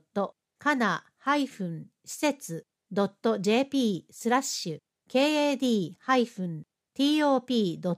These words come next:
トエイチティーエムエル。休館第三月曜。親子でレッスンエービーシー。キッズ英語リトミック。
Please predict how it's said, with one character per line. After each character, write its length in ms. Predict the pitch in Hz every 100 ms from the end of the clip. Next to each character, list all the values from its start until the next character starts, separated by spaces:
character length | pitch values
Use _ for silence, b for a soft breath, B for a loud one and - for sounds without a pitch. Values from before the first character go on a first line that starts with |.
| _
ト 280 | 226 214 -
エ 120 | 202
イ 100 | 262
チ 160 | 269 -
テ 80 | 277
ィ 140 | 269
ー 40 | 254
エ 40 |
ム 140 | 233 226
エ 160 | 202
ル。 180 | 165 147 _ _ _ _ _ _ _ _ _ _ _ _ _ _ _ _
休 220 | - 285
館 480 | 285 247 226 220 - _ -
第 240 | 175 269
三 260 | 269 277 262
月 320 | 254 247 247
曜。 480 | 233 208 175 143 - _ _ _ _ _ _ _ _ _ _ _ -
親 240 | 294 339 330
子 100 | 214
で 140 | 202
レ 80 | 233
ッ 40 |
ス 300 | 240 - 190
ン 140 | 160 - _
エ 140 | 214 262
ー 40 |
ビ 200 | 254 277
ー 20 |
シ 480 | 262 - 220 170 139
ー。 1040 | _ _ _ _ _ _ _ _ _ _ -
キ 80 |
ッ 60 | 294 -
ズ 220 | 196 185 _ -
英 180 | 233 302
語 180 | 294 277
リ 100 | 285
ト 140 | 254
ミ 160 | 220 185
ッ 180 | _ -
ク。 160 | 160